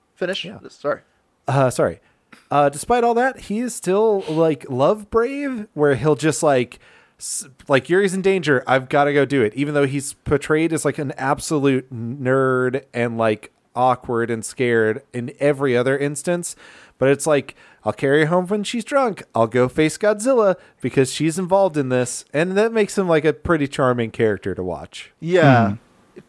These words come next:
Speaker 1: 'Cause so, like, uh, one, one really important thing to note about him, uh, is he's the one that brings up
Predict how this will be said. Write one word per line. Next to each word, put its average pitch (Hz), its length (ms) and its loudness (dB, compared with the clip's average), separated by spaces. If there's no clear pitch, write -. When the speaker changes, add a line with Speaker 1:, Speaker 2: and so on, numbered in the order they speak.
Speaker 1:
'Cause 202 180 0
so, 202 300 2
like, 185 260 0
uh, 165 460 4
one, 220 320 0
one 214 200 0
really 202 180 2
important 156 340 -2
thing 151 160 -2
to 143 80 -4
note 143 180 2
about 131 220 2
him, 127 320 -4
uh, 117 240 -2
is 131 160 -6
he's 165 300 0
the 160 80 -2
one 139 260 0
that 131 180 -2
brings 127 720 -6
up 123 220 0